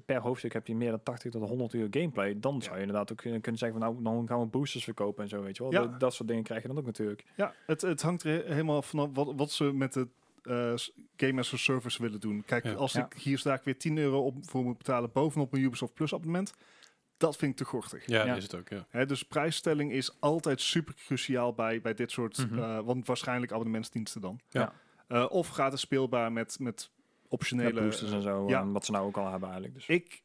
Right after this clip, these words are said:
Speaker 2: ben huiverig.
Speaker 1: Ja, ik zei al,
Speaker 2: Er is
Speaker 1: moet,
Speaker 2: ook
Speaker 1: je
Speaker 2: nog
Speaker 1: moet
Speaker 2: niks
Speaker 1: wel
Speaker 2: over bekend. Het was
Speaker 1: Nee.
Speaker 2: een leak en de leak kwam uit en toen heeft Ubisoft snel maar gezegd van,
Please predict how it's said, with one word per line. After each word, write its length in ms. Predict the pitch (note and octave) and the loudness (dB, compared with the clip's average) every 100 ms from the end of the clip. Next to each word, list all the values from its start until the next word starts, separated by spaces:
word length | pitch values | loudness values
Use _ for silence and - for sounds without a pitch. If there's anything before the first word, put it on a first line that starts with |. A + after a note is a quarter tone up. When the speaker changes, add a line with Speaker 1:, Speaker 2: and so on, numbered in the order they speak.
| _ _ _ _ | _ _ _ _
Speaker 2:
ben 580 | - D#3 D#3 E3 D3+ C#3 _ _ _ _ _ _ _ - | 2 4 6 4 -2 -4 _ _ _ _ _ _ _ -20
huiverig. 840 | - - C3 A#2+ G2 - - - - _ _ _ - _ | -10 0 2 0 -2 -12 -14 -16 -20 _ _ _ -20 _
Speaker 1:
Ja, 120 | - F3+ | 2 2
ik 320 | C#3+ G2+ A#2+ D3 | 0 -6 -4 2
zei 140 | F#3 | 4
al, 100 | D3+ | 4
Speaker 2:
Er 60 | D3 | 4
is 60 | |
Speaker 1:
moet, 20 | |
Speaker 2:
ook 60 | D3+ | 4
Speaker 1:
je 80 | D#3 | 4
Speaker 2:
nog 100 | D3+ | 4
Speaker 1:
moet 100 | E3 | 4
Speaker 2:
niks 140 | D3+ | 4
Speaker 1:
wel 100 | E3 | 6
Speaker 2:
over 120 | D3 A#2+ | 4 2
bekend. 320 | B2+ C3+ D#3+ | 0 0 2
Het 80 | D3+ | 4
was 160 | C3+ | 4
Speaker 1:
Nee. 80 | C3+ | 4
Speaker 2:
een 60 | B2 | 4
leak 260 | C3+ D#3 - | 4 2 0
en 420 | A#2+ B2 B2+ C3 | 0 2 2 0
de 100 | C3 | -2
leak 180 | B2 D3+ | 0 0
kwam 220 | - B2+ | 2 0
uit 200 | A#2+ A#2+ | 2 0
en 60 | B2 | 0
toen 160 | A#2+ B2 | -2 0
heeft 200 | B2 C3 | 0 0
Ubisoft 360 | A#2+ - C3+ | -2 -2 -2
snel 200 | - C3+ | 0 2
maar 140 | C3 A#2+ | 2 0
gezegd 280 | - A#2+ | 0 -2
van, 200 | - A#2+ | 0 -2